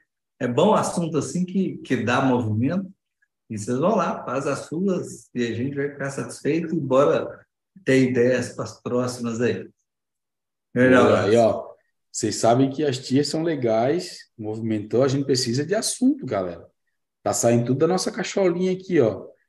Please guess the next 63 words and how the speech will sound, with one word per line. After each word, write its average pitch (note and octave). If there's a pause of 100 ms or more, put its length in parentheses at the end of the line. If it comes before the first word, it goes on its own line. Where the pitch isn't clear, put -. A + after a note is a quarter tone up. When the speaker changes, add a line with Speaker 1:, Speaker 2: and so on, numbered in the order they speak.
(160)
Speaker 2:
Tipo, -
a G2+
gente A#2+
só B2
teve C3+
só D#3
uma F3
ou D3+
duas C3+
sugestões C3
aí A#2+
de A2
tia. E3+ (480)
Vamos G#2+
lá, A3
galera, A2
vamos G#2
forçar D3
com F#3
a F3
gente E3+
aí. C#3
O B2
que -
vocês B2
quiserem B2
que B2+
a A#2+
gente A#2+
faça, C#3
que C3
fizer B2
sentido. C3 (340)
Mano A#2
Paulinho A#2+
aí, C3
vocês C#3
sabem C#3+
que -
é D#3
o D3+
homem D3+
que F#3+
fera E3
em F3
fazer E3
os D#3+
bagulho D3
aqui C3+
e E3
a E3+
gente E3
vir E3
trocar E3
ideia D3+
aqui. D#3 (580)
E A2
quanto G#3+
mais E3+
bombástica, D#3+
melhor, G3
porque -
daí A2+